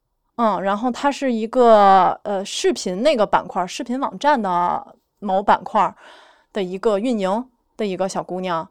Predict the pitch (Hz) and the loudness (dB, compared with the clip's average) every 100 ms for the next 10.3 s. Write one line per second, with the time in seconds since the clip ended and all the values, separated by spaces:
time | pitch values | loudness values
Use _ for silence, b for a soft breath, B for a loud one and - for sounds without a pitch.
0 | _ _ - 185 220 196 190 190 208 175 | _ _ -8 -2 2 2 0 -6 -6 -8
1 | 180 - 220 226 226 208 - 160 - - | -8 -8 -6 -4 -6 -4 -4 -4 -6 -14
2 | 185 208 190 226 220 196 165 - 202 180 | -8 -6 -4 0 4 2 0 -2 -4 -4
3 | 202 185 170 170 B B B 185 180 208 | -2 0 0 -2 B B B -6 -2 -4
4 | 190 233 196 180 175 190 - 240 185 175 | 0 0 0 -2 -4 -4 -4 -4 -2 0
5 | 190 180 170 - B B - 277 285 277 | 2 2 0 -6 B B -4 -2 0 0
6 | 220 185 - 240 240 190 170 185 190 B | -2 -2 0 -2 0 2 4 2 0 B
7 | - 226 214 214 202 - 196 247 285 294 | 2 2 2 -4 -6 -8 -6 -2 -2 2
8 | 254 226 247 202 214 196 - 196 180 175 | 0 4 2 2 -4 -6 -8 -8 -6 -6
9 | 240 226 175 185 180 175 185 202 208 196 | -6 -4 -4 -4 -4 -6 0 0 0 -2
10 | 196 190 | 2 2